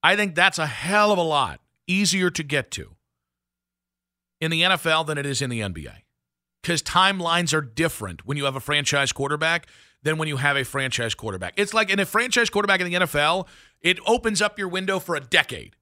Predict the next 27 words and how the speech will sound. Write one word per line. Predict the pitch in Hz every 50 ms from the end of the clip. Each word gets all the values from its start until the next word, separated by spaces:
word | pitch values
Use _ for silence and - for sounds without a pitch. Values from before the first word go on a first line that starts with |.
| _ _ _ _ _ _ _ _ _ _ _ _ -
Franchise | 208 233 254 233 - 226 214 214 190 -
player | - - 160 165 175 185 196 202 202 - -
in | 165 165
the | 165 170 170
N | 170 165
B | 156 143 143
A, | 147 156 175 185 180 - _ _ _ _ _ _ _ _ _ _ _ _ _ _ _ _ _ _ _ _ _
if | - 156 131 147
you | 185 196
trade | - - 185 170 185 214 185 -
for | - 202 208 220
him, | 226 220 202 -
you | 156 156
get | 151 143 -
three | - 135 123
years. | 101 82 73 - - - - - _ _ _ _ _ _ _ _ _ _ _ _ _ _ _ _ _ _
Three | - - 196 220 226
years. | 208 180 135 85 - -
Win | 143 202 226
a | 226
title, | - - 196 190 185 185 185 185 185 175 185 - _ _ _ _ 139
get | 139 196 226 220
to | - 214
multiple | 208 220 240 240 233 220 226 214
Eastern | 220 208 - 226 208
Conferences. | 170 - 185 190 185 - - 190 185 170 - 175 170 170 170 160 -
Like, | 156 160 160 135